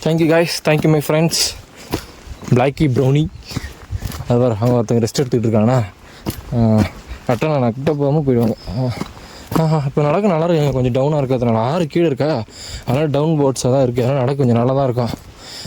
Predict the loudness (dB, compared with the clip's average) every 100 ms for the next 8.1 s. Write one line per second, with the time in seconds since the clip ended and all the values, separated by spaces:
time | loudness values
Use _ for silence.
0 | -4 -2 0 0 0 0 0 0 2 2
1 | 2 2 2 0 -2 -10 -10 -2 0 2
2 | 2 4 6 6 6 4 2 2 4 4
3 | 4 4 4 2 0 0 2 0 0 0
4 | -4 -6 -20 -12 -10 -10 -14 -20 -14 -10
5 | -10 -10 -16 -14 -10 -10 -10 -12 -14 -10
6 | -8 -8 -12 -14 -12 -10 -12 -12 -14 -14
7 | -6 -6 -6 -8 -10 -8 -6 0 2 4
8 | 4